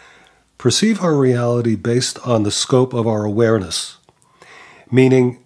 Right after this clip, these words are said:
how deeply we perceive our reality is based on how expanded our awareness is,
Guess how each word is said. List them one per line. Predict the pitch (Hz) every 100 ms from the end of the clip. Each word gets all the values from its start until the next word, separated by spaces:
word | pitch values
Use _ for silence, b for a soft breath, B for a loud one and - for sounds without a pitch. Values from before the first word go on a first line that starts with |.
| _ _
how | - 139 127
deeply | 131 160 135 123
we | 110 113
perceive | - 113 - 139 120
our | 113
reality | 107 107 135 151 110 101 101 117 b b b b b _
is | 107 -
based | 127 123 -
on | 110 110 110 110 B B B -
how | - 127 127 123
expanded | 117 104 - 120 120 117
our | 107 107
awareness | 104 117 117 107 -
is, | 101 92 -